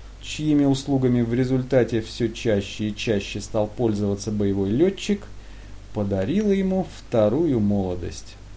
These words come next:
И от этой мысли хотелось вновь подняться на крыло, как когда-то. Внезапно в дверь постучали,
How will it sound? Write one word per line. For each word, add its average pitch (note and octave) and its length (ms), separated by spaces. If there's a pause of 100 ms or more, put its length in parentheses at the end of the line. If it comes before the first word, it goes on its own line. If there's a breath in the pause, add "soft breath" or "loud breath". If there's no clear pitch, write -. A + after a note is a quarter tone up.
(1200 loud breath)
И A#3 100
от C#3 200
этой B2 180
мысли F#3+ 540 (100)
хотелось F3 540
вновь F3 400
подняться C3+ 680
на A#2 140
крыло, G#2+ 440 (140)
как - 180 (100)
когда-то. F#2+ 540 (760)
Внезапно E3 720 (200)
в A2+ 160
дверь A3+ 220
постучали, A2 720